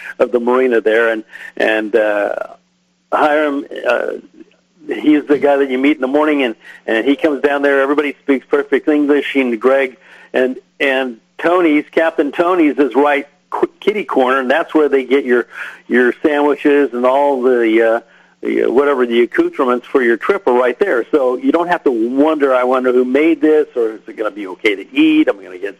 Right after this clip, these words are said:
sick?" You don't have to worry about that. He's got water. He had beer. He wa-, you talk to him ahead of time. We do every year.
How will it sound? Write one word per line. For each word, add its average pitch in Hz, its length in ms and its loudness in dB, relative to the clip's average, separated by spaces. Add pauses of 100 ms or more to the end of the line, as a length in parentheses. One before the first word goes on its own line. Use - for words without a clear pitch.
sick?" 151 280 0 (340)
You 143 100 -2
don't 147 100 2
have 139 140 -2
to 143 80 2
worry 139 220 2
about 113 280 -2
that. 110 220 -2
He's 113 240 -8
got 117 200 0
water. 165 600 2
He 131 160 -2
had 104 240 -2
beer. 156 340 2
He 143 80 2
wa-, 117 220 2 (260)
you 139 280 0
talk 151 260 -2
to 151 60 0
him 135 80 -2
ahead 143 200 0
of 139 100 -4
time. 143 260 -2
We 135 140 2
do 135 240 2
every 131 200 0
year. 131 300 2